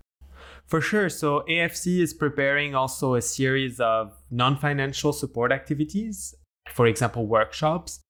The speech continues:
So one of the first workshop that will be, uh, designed is about how better to measure volume of food waste reduction.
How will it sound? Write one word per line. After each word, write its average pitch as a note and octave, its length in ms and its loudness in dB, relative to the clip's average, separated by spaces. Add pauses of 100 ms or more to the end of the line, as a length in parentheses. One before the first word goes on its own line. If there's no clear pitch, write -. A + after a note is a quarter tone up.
(360)
So - 240 -2
one C3+ 220 2
of C3+ 140 -4
the C#3 80 0
first C3 300 -2
workshop B2+ 380 0
that A#2 380 2
will B2+ 100 4
be, A2 580 -6
uh, A2 280 0
designed C#3+ 720 0
is A#2+ 400 0
about A#2+ 340 0
how C3 300 0
better B2 320 0
to B2 160 -4
measure A#2 420 2
volume C3+ 440 -2
of A#2+ 120 -6
food A#2+ 160 -4
waste B2+ 220 -2
reduction. E3+ 540 -4